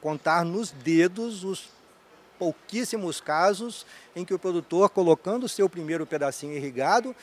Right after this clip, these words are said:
não continuou a cada ano implementando tudo que ele pode. Porque, sem dúvida, você multiplica as potencialidades, as capacidades da tua área, né? Então, você passa a produzir,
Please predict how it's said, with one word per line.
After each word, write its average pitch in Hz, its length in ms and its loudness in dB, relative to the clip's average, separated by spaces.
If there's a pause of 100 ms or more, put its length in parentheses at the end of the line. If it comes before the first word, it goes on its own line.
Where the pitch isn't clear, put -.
(160)
não 175 160 -4
continuou 202 800 0
a 220 80 2
cada 185 340 -2
ano 151 340 -2
implementando 185 680 -4
tudo 175 280 -8
que - 80 -8
ele 196 100 -6
pode. 139 320 0
Porque, - 320 -6 (540)
sem 226 200 -4
dúvida, 208 380 2
você 185 260 2
multiplica 196 840 -6 (600)
as - 120 -10
potencialidades, 180 840 4
as 175 100 0
capacidades 180 680 2
da 208 120 -2
tua 226 240 -2
área, 156 340 0
né? 170 240 -8 (320)
Então, 151 920 -4
você - 140 -10
passa 180 320 -4
a 160 40 -2
produzir, 143 640 -4